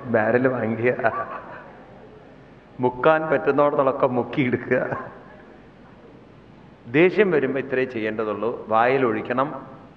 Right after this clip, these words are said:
ദേഷ്യം ആരോടാണോ തോന്നുന്നത് അവരുടെ മുഖത്തേക്ക് വെള്ളം ഉള്ളിലേക്ക് ഇറക്കരുത്, കവിളിൽ വെച്ചിരിക്കണം, ഗാർഗിൾ ചെയ്യുന്ന പോലെ. എന്നിട്ട് വേണമെങ്കിൽ അയാളെ ഒന്ന് കേൾപ്പിക്കുകയും ചെയ്യാം, ഗുളു ഗുളു ഗുളു ഗുളു ഗുളു ഗുളു ഗുളു ഗുളു.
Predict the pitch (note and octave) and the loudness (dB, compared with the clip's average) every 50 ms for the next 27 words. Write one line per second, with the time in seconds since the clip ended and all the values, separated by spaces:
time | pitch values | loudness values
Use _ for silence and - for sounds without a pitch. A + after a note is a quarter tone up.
0 | - - - G#2 A#2+ C3+ B2+ - C#3 D3 B2 A2+ A2+ A#2+ B2+ B2+ B2 A2+ G#2+ A2+ | -20 -8 0 2 2 4 2 2 -2 -2 -2 0 0 0 0 0 0 0 -2 -2
1 | A2+ G#2+ A2+ G#2+ G#2+ A2 G#2+ A2+ A2 B2 C3+ D3 - - - G#2+ A2+ A2+ A#2+ A#2+ | -4 -4 -4 -6 -6 -6 -8 -4 -2 -2 -2 -2 -2 -6 -4 -2 0 0 0 0
2 | A2 G#2 G2 A#2 G#2 - - B2 A#2+ - D3+ E3+ G#3 - - - - - - - | -2 -4 -6 -6 -6 -4 -4 -4 0 0 0 0 0 -2 -6 -10 -14 -16 -18 -20
3 | - - - - - - - - - - - - - - A2 B2 C3+ D3 E3 F3 | -20 -20 -20 -20 -20 -20 -20 -20 -20 -20 -20 -20 -12 0 2 4 4 4 4 4
4 | F#3 F#3 F3 D3+ D3+ D3+ D#3+ F3 F3 F3+ F#3 F3+ F3+ D#3 A#2+ A2+ A2 - B2 A2+ | 2 4 4 2 2 2 2 2 4 4 4 2 2 0 -2 -2 -2 -2 -4 -4
5 | A#2 A2 B2+ D3 F3 E3+ - - - - - B2+ A#2+ A#2+ C#3+ D#3 D#3 D#3 D#3 C3 | -2 -2 -2 -2 -2 -4 -8 -12 -12 -4 -2 0 2 2 4 4 6 6 4 4
6 | A2 - - G#2+ G#2 - - - - - - - - - - - - - - - | 2 0 -2 -4 -6 -6 -8 -12 -14 -16 -18 -18 -20 -20 -20 -20 -20 -20 -20 -20
7 | - - - - - - - - - - - - - - - - - - - - | -20 -20 -20 -20 -20 -20 -20 -20 -20 -20 -20 -20 -20 -20 -20 -20 -20 -20 -18 -14
8 | B2 A2+ A#2+ B2 C3+ C#3 C#3+ - D3+ C#3+ C3+ B2+ A2+ G#2 F#2 E2+ E2+ - - - | -2 2 2 2 2 2 0 2 2 2 2 2 0 -2 -4 -6 -8 -8 -10 -12
9 | - - - - - - - - - - - - - - - - - - - - | -14 -14 -16 -18 -20 -20 -20 -20 -20 -20 -20 -20 -20 -20 -20 -20 -20 -20 -20 -20
10 | - - - - - - - - - - - - - - - - - - - - | -20 -20 -20 -20 -20 -20 -20 -20 -20 -20 -20 -20 -20 -20 -20 -20 -20 -20 -20 -20
11 | - - - - B2 C3+ D#3 D#3 D3 D3 D3 D#3 E3 F3+ F3+ F#3 F#3+ F#3 E3+ D#3+ | -20 -20 -6 -2 0 2 2 2 4 4 4 4 4 2 2 4 4 4 4 4
12 | E3 E3 D#3 D#3 D3+ - C3+ C3+ C3+ - D3 C#3+ C3 A2+ G#2 G2 F#2 - - G2 | 2 2 0 0 0 2 2 2 2 -2 -4 -4 -4 -2 -2 -4 -4 -6 -10 -16
13 | - - A2 G#2+ B2 C3 C3+ C3 C3 B2 A2 G2 F#2 F2+ F2+ F#2 F2+ F2+ F2 E2+ | -18 -14 -10 -6 -4 -4 -4 -4 -4 -4 -6 -8 -8 -10 -10 -10 -10 -12 -12 -12
14 | G2+ A2 C#3+ D#3 D3+ F2+ F#2 - - - - - - - | -12 -10 -10 -10 -10 -10 -12 -12 -12 -14 -14 -16 -18 -18